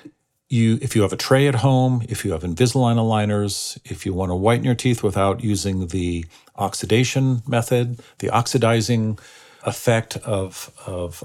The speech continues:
hydrogen peroxide, which you've heard me talk about, that, that should be your last resort. If you have a sleep appliance, anything that places, is placed over your teeth,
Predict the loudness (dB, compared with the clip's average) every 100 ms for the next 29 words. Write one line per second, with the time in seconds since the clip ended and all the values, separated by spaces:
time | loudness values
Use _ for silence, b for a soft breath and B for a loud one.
0 | -2 0 2 -2 2 2 2 0 2 2
1 | 2 -2 -10 -8 -6 -6 -6 -6 -6 0
2 | 0 0 -2 0 2 -2 -6 _ b b
3 | b b -6 0 0 0 -2 0 0 0
4 | 0 0 -2 0 2 2 0 -4 B B
5 | B B B B -4 -2 0 0 0 -2
6 | -4 -4 -4 -4 -4 -4 -10 -2 0 2
7 | 0 -2 -6 -10 -12 -4 -2 0 0 -2
8 | -4 -8 -14 -2 0 0 -2 -2 -2 -6
9 | -2 -2 0 0 0 2 0 0 2 2
10 | -2